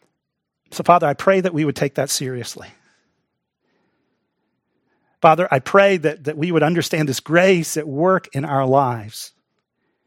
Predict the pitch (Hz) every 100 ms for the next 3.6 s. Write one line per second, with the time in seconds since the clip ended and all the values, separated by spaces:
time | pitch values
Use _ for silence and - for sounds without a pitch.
0 | _ _ _ - 139 165 147 135 113 165
1 | 151 - 127 120 - 139 120 139 123 113
2 | 117 - 220 190 165 - 202 196 160 147
3 | 156 - 202 175 156